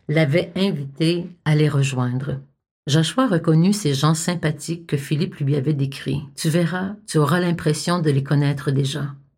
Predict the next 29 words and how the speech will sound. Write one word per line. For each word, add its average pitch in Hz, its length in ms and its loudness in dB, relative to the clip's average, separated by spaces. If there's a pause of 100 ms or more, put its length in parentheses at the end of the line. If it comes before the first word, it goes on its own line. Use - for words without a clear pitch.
(580)
Sans 190 340 4
hésiter, 196 640 2
il 147 80 4
avait 151 220 2
tiré 156 260 -2
sa 147 180 0
chaise 160 300 0
autour 143 240 -2
de 143 80 0
la 135 140 2
grande 147 320 2
tablée 139 320 2
d'amitié 139 580 2
gaspésienne. 135 880 0 (340)
Quatre 185 300 -2
filles 190 460 -2
et 131 60 0
trois - 280 0
garçons 147 580 -2 (380)
accueillirent 165 480 2
Joshua 160 500 0
en 151 140 2
portant 156 420 -2
un 147 140 2
toast 143 520 -4
jovial 139 680 2
à 151 80 0
leur 143 180 0
invité. 131 480 0